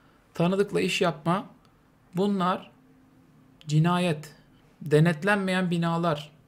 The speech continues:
cinayet. Tamam mı? Denetlemeler, kolon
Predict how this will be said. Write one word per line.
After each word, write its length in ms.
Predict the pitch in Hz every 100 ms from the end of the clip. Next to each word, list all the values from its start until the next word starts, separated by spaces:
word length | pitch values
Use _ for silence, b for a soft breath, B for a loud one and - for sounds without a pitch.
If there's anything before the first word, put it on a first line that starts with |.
| _ -
cinayet. 720 | 143 151 160 170 156 - - _ _ _ _ _ _ _ _
Tamam 300 | - 185 240
mı? 140 | 180 - - _ _ _ b b b b b b b b b b b _ _ _ _ _ _ _ -
Denetlemeler, 920 | 135 151 180 - 185 185 190 151 -
kolon 480 | - 156 190 202 196